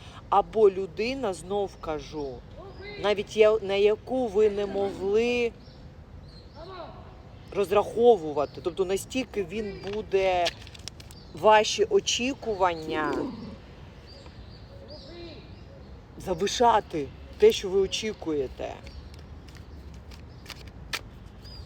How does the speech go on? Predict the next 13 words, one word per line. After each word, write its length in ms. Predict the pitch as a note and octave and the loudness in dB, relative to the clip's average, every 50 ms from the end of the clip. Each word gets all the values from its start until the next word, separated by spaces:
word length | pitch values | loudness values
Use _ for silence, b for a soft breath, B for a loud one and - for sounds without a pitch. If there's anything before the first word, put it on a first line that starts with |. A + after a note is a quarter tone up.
| - - - - - - - - - - - - - - - - - - - - - - - - - - - | -18 -18 -18 -16 -16 -16 -16 -16 -18 -20 -20 -18 -18 -18 -18 -18 -18 -18 -20 -20 -20 -18 -18 -18 -18 -8 -6
Дай 140 | G#3+ A#3 A3 F#3 | -6 -6 -4 -6
мені 180 | F3 D#3 D#3+ - | -10 -12 -10 -8
терпіння! 800 | - F3 - - - E3+ E3+ D#3+ D3+ D3 C#3+ C#3 C#3+ C#3 C3+ C#3 - - - - - B B B B B B B B B B - - - | -6 -6 -6 -6 -8 -8 -8 -8 -8 -10 -10 -8 -8 -8 -8 -10 -12 -14 -18 -18 -18 B B B B B B B B B B -10 0 2
Порада 400 | A#3+ B3 A#3+ A3 G3 - E3+ D#3 | 6 8 8 8 6 6 2 -2
вам, 260 | C#3 D3+ C3+ A#2+ B2+ C3 - - | -2 -2 -2 -4 -6 -8 -2 2
феєчки. 540 | F3 E3 D#3 C#3+ - - - - - B2+ - - - - - - - D5+ - - - - - - - - D#5 D#5 - - - - - - - - | 4 4 4 2 -2 -8 -10 -10 -10 -10 -10 -12 -14 -16 -18 -16 -16 -16 -16 -14 -16 -16 -16 -16 -16 -14 -12 -12 -12 -12 -12 -14 -16 -18 -12 0
Аркан 420 | - F3+ F#3+ F3+ - G#3+ G3+ G3 - | 2 2 2 2 2 -2 -2 -2 -4
сила. 400 | - - - E3+ D3+ C3 B2 A#2 C3 | -8 -6 -6 -4 -4 -4 -6 -2 2
Вам 180 | F#3 G#3+ A3+ A3 | 4 4 4 2
порада, 460 | - A3+ A#3 A3+ A#3 B3 A3+ A3 F#3+ | 2 4 6 8 8 8 6 4 2
вам 180 | F3 F#3+ F#3+ F#3 - | 2 0 0 0 2
кажуть, 320 | G3 F#3+ F#3 F3+ F3 - | 2 2 2 2 -4 -8
контролюйте 1300 | - - G#3 G3 - - G#3+ A3 G#3+ G#3 A3 A3 G3+ F3+ D3 - - - D#3 C#3+ C#3 C3 B2+ B2 A#2 | -4 -2 -2 -2 0 2 2 2 2 2 -2 -4 -4 -6 -8 -8 -4 -2 0 0 0 0 -2 -4 -6